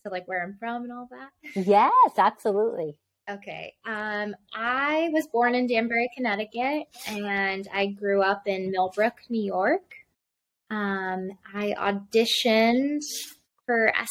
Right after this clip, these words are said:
Speaker 1: A B at fifteen. Um,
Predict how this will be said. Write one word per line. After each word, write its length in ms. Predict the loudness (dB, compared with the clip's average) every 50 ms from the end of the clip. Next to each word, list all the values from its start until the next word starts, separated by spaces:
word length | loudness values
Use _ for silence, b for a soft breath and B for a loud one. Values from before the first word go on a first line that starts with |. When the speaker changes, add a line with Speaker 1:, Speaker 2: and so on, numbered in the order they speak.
| -2
Speaker 1:
A 120 | 0 -2 -2
B 320 | -2 -6 -4 0 0 0 0
at 80 | -2 -8 _ _ _ -2
fifteen. 880 | -2 -2 -2 -4 _ _ -16 -12 -8 -6 -4 -4 -2 -2 0 0 0 0 -2 -4 _ _ _ _ _ _ _ _ _ _ _ _ _ -2
Um, 1120 | 0 2 2 2 2 2 2 2 2 4 4 4 4 4 2 0 -4 -6 -6 -8 -10 -12